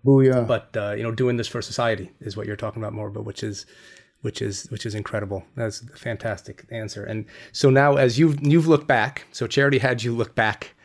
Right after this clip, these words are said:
Speaker 2: uh, at, at yourself and talk to yourself. Um, as you look in the future now, um,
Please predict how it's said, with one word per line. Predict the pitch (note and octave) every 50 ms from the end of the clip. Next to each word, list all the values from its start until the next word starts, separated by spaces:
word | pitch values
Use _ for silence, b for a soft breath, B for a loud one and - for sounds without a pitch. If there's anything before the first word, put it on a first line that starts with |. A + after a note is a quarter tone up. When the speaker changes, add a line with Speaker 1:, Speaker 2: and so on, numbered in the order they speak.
| b b b b b -
Speaker 2:
uh, | A#2+ A2 G#2 G#2+ G#2+ G#2+ G#2 G#2+ G#2+ - - - - -
at, | - A#2 G#2+ - -
at | B2 A2 - -
yourself | A#2 - - A2 G#2 G2 -
and | G#2+ G#2
talk | - - A2+ G2+ -
to | -
yourself. | A2 G#2 - - A2 G2+ F#2 - - b b b b b b b -
Um, | C3 A#2+ A#2 A2+ A2 A2 G#2 - _ _ _ _ _ _ _
as | C#3 C3 A#2+ A2+
you | D3 F3
look | F3 E3+ E3+ D#3+ - - -
in | D3 C3+ C#3 C3+ B2
the | C3
future | - - D#3 D#3+ D3 - B2
now, | G2+ G2 F#2+ F#2+ A#2+ - _ _ _ _ _ _ - -
um, | B2 A2+ G#2+ A2 A2 A2 A2+ A2 -